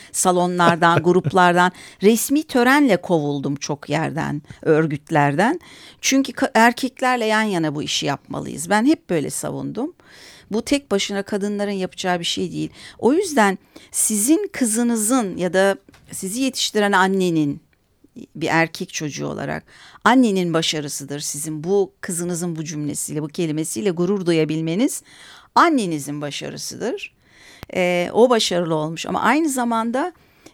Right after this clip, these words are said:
Speaker 1: e, feminist kadınların yetiştireceği oğullar meselesi var ki bunun ne kadar önemli olduğunu bir oğul annesi olunca anladım. Bu
Speaker 2: Aynen,
Speaker 1: çok önemli bir
Speaker 2: aynen
Speaker 1: konu.
Speaker 2: katılıyorum size.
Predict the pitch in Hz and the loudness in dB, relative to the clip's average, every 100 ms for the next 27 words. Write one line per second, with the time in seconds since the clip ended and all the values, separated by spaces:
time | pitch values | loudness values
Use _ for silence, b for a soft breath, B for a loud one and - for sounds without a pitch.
0 | - 180 - - - - 175 202 220 294 | -8 -8 -6 -10 -14 -16 -2 2 4 2
1 | - - 226 220 220 220 202 196 - 214 | 0 -2 -2 0 -2 -2 -4 -4 -6 -6
2 | 202 220 208 190 202 202 202 220 208 170 | -4 -2 4 6 6 4 4 4 4 2
3 | 151 151 147 - 190 220 269 - 196 214 | -2 -4 -4 -4 -2 0 -2 -4 -4 -2
4 | 226 226 - 202 170 170 165 165 160 160 | -2 -2 -2 -2 0 0 -2 -2 -2 -4
5 | 156 165 196 302 370 b b b 208 196 | -4 -4 -2 -4 -6 b b b 2 6
6 | 196 202 156 151 151 - 147 135 - - | 6 6 4 0 -2 -4 -6 -6 -4 -4
7 | 139 143 139 139 131 127 - 131 160 165 | -2 -2 -4 0 0 2 2 0 0 0
8 | 156 131 127 127 - - - 117 127 117 | 2 2 2 -2 -4 -6 -4 -2 0 0
9 | 131 - 113 147 | -2 -2 2 4